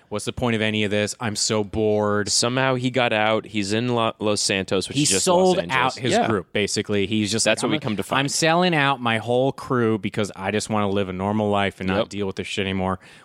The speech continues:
Speaker 1: while low-key wanting to live that life
Speaker 2: Yeah.
Speaker 1: all the time and just can't break away from it.
Speaker 2: Yeah. So he's living a life for ten years on his own.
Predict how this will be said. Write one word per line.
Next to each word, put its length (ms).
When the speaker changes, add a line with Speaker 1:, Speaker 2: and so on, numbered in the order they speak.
Speaker 1:
while 340
low-key 680
wanting 460
to 140
live 240
that 180
life 360
Speaker 2:
Yeah. 240
Speaker 1:
all 220
the 100
time 380
and 120
just 140
can't 240
break 200
away 240
from 260
it. 100
Speaker 2:
Yeah. 220
So 160
he's 220
living 220
a 60
life 260
for 100
ten 300
years 260
on 80
his 160
own. 380